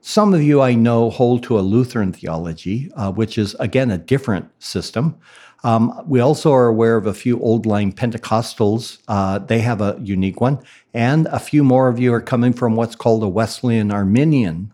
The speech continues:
school of theology. So just realize that we're aware that there's a lot of different theological schools. We're not gonna try to get into long debates with those different positions,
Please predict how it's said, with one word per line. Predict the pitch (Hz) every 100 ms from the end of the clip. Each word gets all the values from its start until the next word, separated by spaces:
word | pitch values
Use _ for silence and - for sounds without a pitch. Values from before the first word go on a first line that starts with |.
| -
school | - - 104 92 -
of | 92
theology. | - 98 87 87 - 95 - - - -
So | - 131
just | 196 190 196
realize | 190 127 107 104
that | 127
we're | 127 160
aware | 127 120 131 131 131
that | 123 101 -
there's | 104 95
a | 101
lot | 98 113 107
of | 92
different | 104 120 104
theological | 120 110 101 95 - 95
schools. | - - 143 139 165 160 - - - _
We're | 123
not | 127
gonna | 123 110
try | - - 110 110
to | - 101 92
get | 107 98
into | 98 90
long | 95 104 98
debates | 82 - 98 123 -
with | 120
those | 131 123 -
different | 123 127 113
positions, | 98 117 113 160 165 -